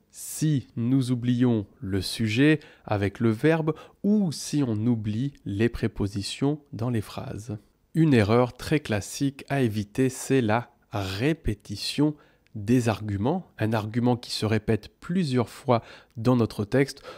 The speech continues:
ou tout simplement le manque d'arguments. Attention à bien lire la consigne pour savoir ce que l'on nous demande de faire.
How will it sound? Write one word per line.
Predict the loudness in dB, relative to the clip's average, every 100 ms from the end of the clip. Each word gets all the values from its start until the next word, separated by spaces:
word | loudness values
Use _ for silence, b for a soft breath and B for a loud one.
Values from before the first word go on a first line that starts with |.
| B
ou | -4 -2
tout | 0
simplement | 2 2 0 0 0 0 -4 _ _
le | -4 -4
manque | -2 0 2 2 0 -6 -18 _
d'arguments. | -2 -2 -2 -2 0 -2 -4 b b -6
Attention | -6 -4 -6 -2 0
à | -2
bien | -2 -2 0 0
lire | 0 0 0 -2
la | -4 -4
consigne | -4 -6 -8 -4 0 2 0 B B
pour | -6 -6
savoir | -4 -4 -4 -2 -4 -4 -6
ce | -4 -4
que | 0
l'on | 2 2
nous | 0
demande | 2 2 2 0
de | -2
faire. | -2 -8 -8 -12 -16